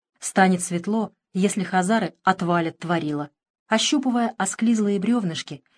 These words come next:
из которых был сложен сруб подпола, Млава нашла нужное место. Вынув два коротких бревна,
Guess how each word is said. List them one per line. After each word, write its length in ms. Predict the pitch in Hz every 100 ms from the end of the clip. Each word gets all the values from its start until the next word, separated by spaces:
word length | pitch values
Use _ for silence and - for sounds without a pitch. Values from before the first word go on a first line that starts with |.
| -
из 140 | 208
которых 380 | - 233 262 196
был 200 | 196 226
сложен 440 | - 226 220 185
сруб 380 | 180 214 202 -
подпола, 460 | - 254 - 147 139 _ _ _
Млава 540 | 180 190 254 285 262 262
нашла 440 | 185 185 - 175 180
нужное 400 | 170 160 160 160
место. 380 | 147 147 - - _ _
Вынув 480 | 175 180 202 185 180
два 240 | 170 190
коротких 460 | 190 180 180 185 165
бревна, 420 | 180 175 190 202